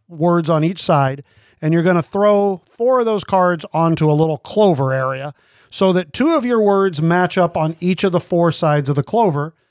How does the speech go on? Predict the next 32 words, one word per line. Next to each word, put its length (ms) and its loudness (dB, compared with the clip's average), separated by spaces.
And 140 0
you're 180 2
gonna 220 0
then, 420 0
kinda 200 -2
like 220 0
code 340 0
names 320 2
in 80 2
a 60 2
way, 220 2
you're 180 0
gonna 220 2
write 280 0
a 60 2
word 500 0
that 160 -10
you 280 0
think 340 -2
will 160 2
get 380 -6
people 320 -4
to 500 0
guess 320 2
those 360 0
two, 180 -2
you 100 -2
know, 100 0
put 260 -4
those 240 0
two 260 -2
words 480 0